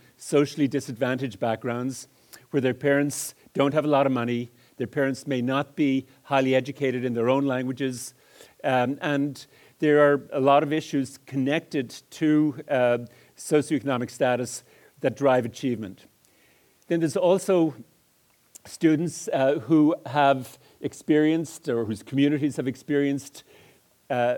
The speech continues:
marginalization, stigmatization, racism in the wider society.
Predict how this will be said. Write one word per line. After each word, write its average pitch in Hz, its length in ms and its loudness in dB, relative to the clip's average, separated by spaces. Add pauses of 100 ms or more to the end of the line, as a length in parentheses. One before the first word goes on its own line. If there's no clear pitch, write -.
marginalization, 143 1200 0
stigmatization, 139 1300 -4 (220)
racism 139 760 -2 (180)
in 135 140 -2
the 135 60 2
wider 131 300 2
society. 127 720 -2